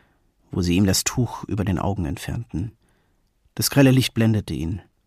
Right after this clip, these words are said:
Kromek wurde bereits von einem Mann in einem dunklen Anzug erwartet. „Sofort ausziehen.“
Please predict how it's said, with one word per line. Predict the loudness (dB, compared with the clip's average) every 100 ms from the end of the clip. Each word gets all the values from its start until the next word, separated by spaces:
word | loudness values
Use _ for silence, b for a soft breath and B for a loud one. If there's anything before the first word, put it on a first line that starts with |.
| _ _ _ _ _ _ _ -20
Kromek | 0 6 6 6 0 0
wurde | 2
bereits | 4 2 2
von | 2 2
einem | 4
Mann | 4 6 6
in | 4 4
einem | 2 2
dunklen | 0 0 0 -2
Anzug | -2 -2 -6 -8
erwartet. | -10 -8 -10 -12 -16 -20 _ _ _ _ _ _ _ _ _ _ -10
„Sofort | -6 0 0
ausziehen.“ | 0 -4 -4 -6 -10